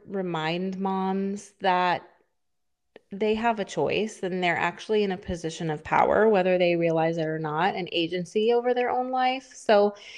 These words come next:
if you are feeling like there's even something in your home that you want to change, something within you, you're, you're feeling off, like, it doesn't have to become your norm, and, and you can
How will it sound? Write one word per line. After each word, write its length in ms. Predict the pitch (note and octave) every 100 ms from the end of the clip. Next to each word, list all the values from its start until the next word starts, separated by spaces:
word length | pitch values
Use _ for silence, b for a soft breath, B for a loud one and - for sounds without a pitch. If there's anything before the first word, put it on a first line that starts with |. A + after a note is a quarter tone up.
| B B B -
if 220 | A#3 A#3
you 240 | A#3+ C#4+
are 160 | D#4+ D4
feeling 640 | - - G#3 G#3 G#3 G#3
like 240 | G3 F3+ -
there's 380 | F#3 F#3 F#3 F#3
even 280 | C4+ E4+ F#4+
something 520 | - G#3+ C4 D4+ A#3
in 160 | G3 F#3+
your 460 | F3+ E3+ E3 F3 B B B B
home 420 | - G3+ F3+ E3+ E3+
that 180 | D#3
you 160 | F#3 F3+
want 300 | E3+ E3+ -
to 120 | -
change, 520 | E3+ - E3 D#3+ E3 E3
something 380 | G3+ G#3+ A3
within 360 | G#3 G#3 G3+ F#3+
you, 540 | F#3+ G#3 F#3+ F3 E3+ E3+
you're, 220 | F#3 - - - _ -
you're 160 | - G#3
feeling 400 | - A3 A3 G#3+
off, 500 | - G3+ F3+ D#3 -
like, 260 | F#3 E3+ - B B B B _ _ _ _
it 160 | A#3+ A3+
doesn't 300 | A3+ A3 A#3
have 240 | G3+ G3
to 100 | G3+
become 400 | G3 F#3+ F#3+ E3+
your 140 | E3 E3
norm, 420 | D#3+ D#3+ E3+ G#3
and, 340 | G3 F3+ E3+
and 320 | - F3+ F3 E3+
you 220 | F#3+ F#3+
can 640 | - F3 E3 E3 E3+ F3+